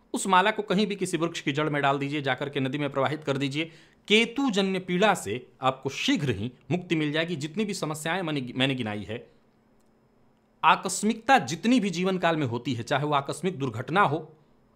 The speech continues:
आकस्मिक पतन हो, सब केतु के कारण होता है। तो ये उपाय अवश्य करिए।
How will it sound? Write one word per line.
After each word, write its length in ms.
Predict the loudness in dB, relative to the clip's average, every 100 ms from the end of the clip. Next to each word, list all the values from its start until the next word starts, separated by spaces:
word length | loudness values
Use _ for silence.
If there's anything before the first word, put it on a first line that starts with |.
| -2
आकस्मिक 480 | 0 0 -2 -2 -2
पतन 260 | 2 4 2
हो, 200 | -2 -10 -20 _ _
सब 240 | -2 -2 -2
केतु 220 | -12 -10
के 120 | -12
कारण 260 | -12 -12 -14
होता 260 | -18 -20
है। 100 | -20 _ -8
तो 60 |
ये 80 | -2
उपाय 360 | -2 0 -2 -2
अवश्य 260 | -4 -4 -4
करिए। 300 | -6 -4